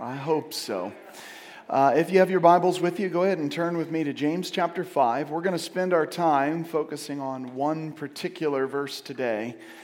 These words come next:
and then next week we'll come back and we'll, um, close out the series. I, I had, um, I, I think I had a, a braver look on this, uh, this week than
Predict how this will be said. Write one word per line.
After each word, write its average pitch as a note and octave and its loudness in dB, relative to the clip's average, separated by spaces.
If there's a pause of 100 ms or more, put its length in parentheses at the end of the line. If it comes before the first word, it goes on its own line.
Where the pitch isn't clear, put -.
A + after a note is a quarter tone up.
(200)
and C#3 -2
then C3+ -2
next D3+ -2
week C3+ -6
we'll C3 -4
come C#3 -6
back A2 -4 (240)
and B2 -6
we'll, A#2+ -6
um, A2+ -6 (120)
close D#3 -2
out C#3 2
the C3 -8
series. A2+ -6
I, A#2 -6 (580)
I B2+ -4
had, B2 -2
um, G#2+ -4 (1500)
I, - -6
I B2 -4
think C#3+ -6
I B2+ 0
had A#2 -2
a, F#2+ -4
a A2 -4
braver C3 -2
look B2 -4
on A2+ -2
this, G#2+ -10 (140)
uh, G2+ -8
this B2+ -10
week B2 -8
than A2 -8